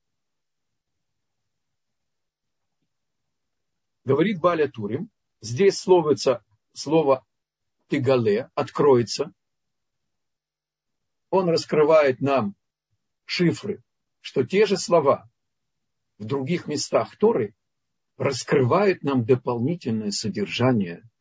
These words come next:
того, что здесь написано. И когда я готовил этот урок, с Божьей помощью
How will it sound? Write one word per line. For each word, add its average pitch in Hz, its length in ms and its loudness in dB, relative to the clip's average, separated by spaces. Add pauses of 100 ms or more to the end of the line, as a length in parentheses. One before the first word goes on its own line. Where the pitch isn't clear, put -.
(260)
того, 110 260 2
что - 180 -4
здесь 104 300 -2
написано. - 480 -6 (2500)
И 135 280 4 (1080)
когда 123 300 6
я 151 40 8
готовил 170 340 10
этот - 120 0
урок, 117 320 4 (1000)
с 110 100 -14
Божьей 135 280 6
помощью 196 580 2